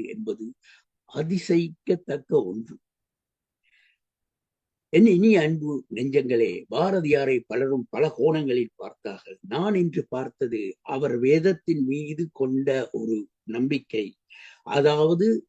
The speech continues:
இடைச்செருகல்கள் கலக்காத அந்த தூய்மையான வேதத்தை எளிமையாக எங்களிடம் கொண்டு சேர்ப்பதற்காக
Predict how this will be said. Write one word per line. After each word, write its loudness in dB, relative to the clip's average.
இடைச்செருகல்கள் 4
கலக்காத 0
அந்த 0
தூய்மையான 6
வேதத்தை 4
எளிமையாக 6
எங்களிடம் 0
கொண்டு 2
சேர்ப்பதற்காக -2